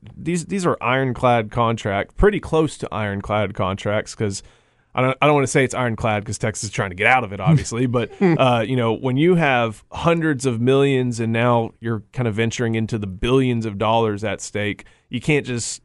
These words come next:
Speaker 1: you know, make some changes on a handshake when, uh, comes to terrestrial television and, and stuff like that. So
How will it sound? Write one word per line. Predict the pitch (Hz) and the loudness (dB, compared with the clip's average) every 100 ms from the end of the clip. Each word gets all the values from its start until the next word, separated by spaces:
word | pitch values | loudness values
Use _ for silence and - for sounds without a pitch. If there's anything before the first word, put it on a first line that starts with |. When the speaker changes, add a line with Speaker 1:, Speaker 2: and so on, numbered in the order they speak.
| - | -6
Speaker 1:
you | |
know, | 110 104 | -2 -2
make | 101 117 117 | 0 0 0
some | - 110 | -2 -4
changes | - 113 110 107 | -2 -2 -2 -2
on | 107 | -4
a | 92 | -4
handshake | 110 110 104 - 95 90 | -2 -2 -2 -2 -4 -4
when, | 101 95 95 | -6 -6 -6
uh, | 92 92 - _ _ - | -4 -6 -8 _ _ -4
comes | 110 101 | -4 -2
to | 104 98 | -6 -6
terrestrial | - 104 104 - - 101 95 90 - | -6 -4 -4 -4 -6 -4 -4 -6 -10
television | - 107 98 95 92 92 90 | -6 -4 -4 -4 -6 -6 -6
and, | 90 | -8
and | 101 98 | -10 -10
stuff | 110 90 | -8 -6
like | 92 87 | -8 -10
that. | 98 92 - | -8 -8 -6
So | 107 92 | -4 -4